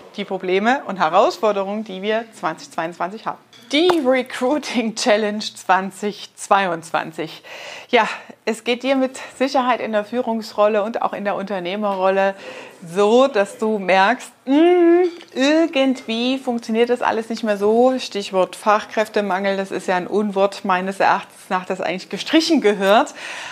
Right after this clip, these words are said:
Aber was ich feststelle und beobachte, ist tatsächlich die Herausforderung im Führungsalltag in diesen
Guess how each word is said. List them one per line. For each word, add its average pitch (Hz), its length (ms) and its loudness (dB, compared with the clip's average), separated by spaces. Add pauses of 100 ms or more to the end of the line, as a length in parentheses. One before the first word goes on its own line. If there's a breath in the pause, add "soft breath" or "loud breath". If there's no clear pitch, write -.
Aber 196 160 2
was - 100 -2
ich 240 120 -4
feststelle 269 600 2
und 226 160 -2
beobachte, 233 840 0
ist - 320 -4
tatsächlich 226 680 -4 (420 loud breath)
die 220 160 -4
Herausforderung 233 760 2
im 196 60 -10
Führungsalltag 254 1160 -4
in 214 100 -8
diesen 214 500 -6